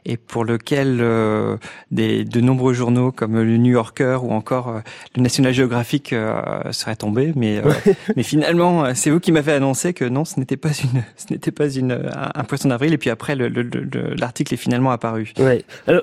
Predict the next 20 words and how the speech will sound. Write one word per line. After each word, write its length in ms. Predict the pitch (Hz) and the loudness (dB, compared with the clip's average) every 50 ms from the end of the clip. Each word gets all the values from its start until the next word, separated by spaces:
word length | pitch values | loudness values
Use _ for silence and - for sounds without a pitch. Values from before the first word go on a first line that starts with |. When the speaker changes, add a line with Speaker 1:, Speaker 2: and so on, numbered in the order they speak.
| - 165 | 0 -4
Speaker 2:
que-, 80 | - - | -6 -6
quels 240 | - - 226 202 | 0 0 0 0
sont 160 | - - - 254 | 0 0 2 4
les 140 | 226 175 | 4 4
restes 360 | 143 127 165 190 - - - 139 | 4 4 2 0 0 0 -2 0
de 160 | 135 123 139 | 2 4 4
vie 280 | 131 123 123 147 170 | 2 2 0 -2 -2
qu'on 160 | - - 135 117 | 2 2 2 2
trouve 320 | - - - 147 143 127 | 0 0 0 0 0 2
dans 180 | 123 127 117 117 | 2 2 2 0
ce 160 | - - 120 | 0 -2 -2
gisement 440 | 110 107 117 107 107 120 135 139 123 | 0 0 0 2 2 4 4 4 4
de, 280 | 117 110 107 104 101 | 2 2 2 2 0
de 140 | 104 107 113 | 0 0 0
Tanis ? 460 | 107 - 113 107 110 123 143 - - - - - - 170 127 - | 0 2 2 2 2 0 -2 -4 -10 -16 -16 -12 -10 -10 -4 -2
Pourquoi 220 | - 147 - - 190 | -2 0 2 2 0
ils 40 | - | 2
sont 140 | - 135 | 0 -2
si 140 | 120 - - | -2 -2 -4
exceptionnels ? 540 | 117 - - 113 101 - 107 104 104 104 | -6 -4 -4 -6 -4 -4 -2 -2 -2 -4